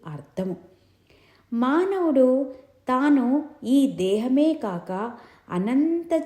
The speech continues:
చైతన్యంతో కూడిన విశ్వశక్తి అని గ్రహించి ప్రాపంచిక విషయ కర్మలలో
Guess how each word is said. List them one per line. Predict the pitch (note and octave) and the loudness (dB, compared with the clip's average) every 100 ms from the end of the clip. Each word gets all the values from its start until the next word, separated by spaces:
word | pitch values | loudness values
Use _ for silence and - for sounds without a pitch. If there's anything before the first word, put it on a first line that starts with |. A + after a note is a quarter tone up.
| D4+ | 0
చైతన్యంతో | C#4+ D4 D4+ D4 C#4+ C#4 C4+ C4+ C4 | 0 2 2 2 4 2 2 2 0
కూడిన | C4 B3 A#3 G#3+ | 0 -4 -2 -4
విశ్వశక్తి | F#3 E3+ E3+ - A#3+ A3 G3 - G3 A3 | -4 -8 -8 -8 -6 -4 -6 -10 -4 -2
అని | G3 E3 E3 | -2 -4 -8
గ్రహించి | E3 D3+ E3+ G3 - D4+ D#4 - - _ _ - | -10 -8 -8 -8 -6 -6 -6 -16 -20 _ _ -6
ప్రాపంచిక | G3+ G#3 A#3 D4+ E4+ E4+ E4 C4+ | -4 -4 -4 -2 -2 -6 -4 -4
విషయ | G3+ F3 - A3 A3 | -2 -6 -4 -4 -4
కర్మలలో | A3+ D#3 D#3+ E3+ F#3 F#3+ F3 G#3 | -6 -10 -6 -4 -4 0 0 -2